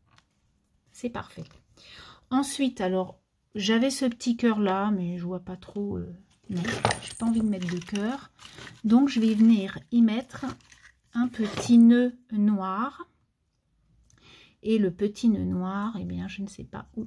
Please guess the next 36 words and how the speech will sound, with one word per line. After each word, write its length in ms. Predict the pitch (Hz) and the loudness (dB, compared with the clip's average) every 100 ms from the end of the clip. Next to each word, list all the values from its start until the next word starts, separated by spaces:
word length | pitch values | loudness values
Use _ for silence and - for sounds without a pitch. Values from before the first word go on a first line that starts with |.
| - | -10
Ah, 160 | 233 - | -10 -6
ben, 120 | 208 | -4
je 80 | 190 | -2
vais 80 | 202 | 0
le 60 | |
mettre 180 | 214 233 | 0 -2
sur 120 | 233 | -8
le 60 | 220 | -8
côté, 420 | 208 196 190 190 | -8 -8 -10 -10
là. 140 | 170 202 - _ _ _ | -10 -12 -18 _ _ _
Pourquoi 280 | _ - 170 | _ -18 -16
pas ? 200 | - - _ _ _ - - _ _ - - - - - _ _ _ _ _ _ | -16 -20 _ _ _ -20 -20 _ _ -20 -20 -20 -20 -20 _ _ _ _ _ _
Comme 200 | - 190 | -8 -8
ça. 260 | 180 170 - _ _ _ _ | -8 -12 -14 _ _ _ _
Ça 140 | - 196 | -12 -8
peut 140 | 214 | -6
être 100 | 208 | -6
sympa. 360 | 202 180 - - _ - | -8 -10 -12 -18 _ -12
Donc, 200 | 190 196 | -6 -2
je 140 | 202 | 2
viens, 340 | 247 233 190 - 202 196 | 4 2 -2 -8 -14 -10
je 140 | 196 | -6
vais 60 | 196 | -2
aller 140 | 202 | 0
chercher 380 | 208 214 196 226 | 0 -4 -4 -2
ma 120 | 202 | -2
colle 200 | 180 190 | -2 -6
chaude 320 | 185 - 233 226 | -6 -4 -2 -2
et 100 | 208 | -4
puis 340 | - 220 233 _ _ _ _ | -4 -4 -4 _ _ _ _
je 140 | 202 233 | 2 4
vais 200 | 208 185 | 4 0
coller 440 | 208 202 233 - | -2 0 -2 -2
mon 220 | 220 226 269 | -2 -2 -2
petit 240 | - 226 | -4 -4
nœud. 120 | 165 | -4